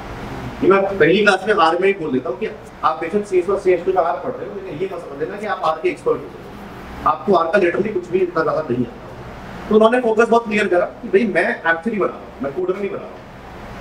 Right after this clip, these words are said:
आप, मैं coding जॉब में जाना चाहते हो, तो coding करना है, पार्ट ऑफ जॉब वो अलग बात है, but क्या मैं आपको R programming एक्सपर्ट बनाना चाहता हूँ या data science एक्सपर्ट बनाना चाहता हूँ? Answer इज नो। मैं चाहता हूँ वो knowledge आपके पास हो। तो उन्होंने उन चीज़ों को exams में ऐसे कवर करा कि भैया आपके पास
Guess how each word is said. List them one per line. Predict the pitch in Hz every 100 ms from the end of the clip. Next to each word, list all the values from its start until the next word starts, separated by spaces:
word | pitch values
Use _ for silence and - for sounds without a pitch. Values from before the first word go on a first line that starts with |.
| - -
आप, | - - - 196
मैं | 190
coding | 175 214
जॉब | 208 202
में | 185
जाना | 175
चाहते | 147 - 123
हो, | - - - - - - -
तो | 175 -
coding | 208 208
करना | 185 185
है, | 220
पार्ट | 233 185 185
ऑफ | 208
जॉब | 208 208
वो | 190
अलग | -
बात | - -
है, | 175
but | 185 - -
क्या | 175 226
मैं | 226
आपको | 214 208 226 254 240 - -
R | 180 -
programming | 208 202 190 220 220
एक्सपर्ट | 202 226 214
बनाना | 208 202
चाहता | 202 202 190
हूँ | 214
या | 226
data | 165 190
science | 202 190
एक्सपर्ट | 196 202 185
बनाना | 190
चाहता | 185 185
हूँ? | 208
Answer | - 208
इज | 233 233
नो। | - - - - - - - - -
मैं | 196
चाहता | - -
हूँ | 247
वो | 233
knowledge | 175 214 -
आपके | - -
पास | -
हो। | - - - - - -
तो | 220
उन्होंने | 220 226
उन | 247 247
चीज़ों | 220 202 220
को | 254 247 - -
exams | 175 180 185 220
में | 220
ऐसे | 185 214
कवर | 202 196
करा | 170 220
कि | 233
भैया | 220 247 254
आपके | - 233
पास | 214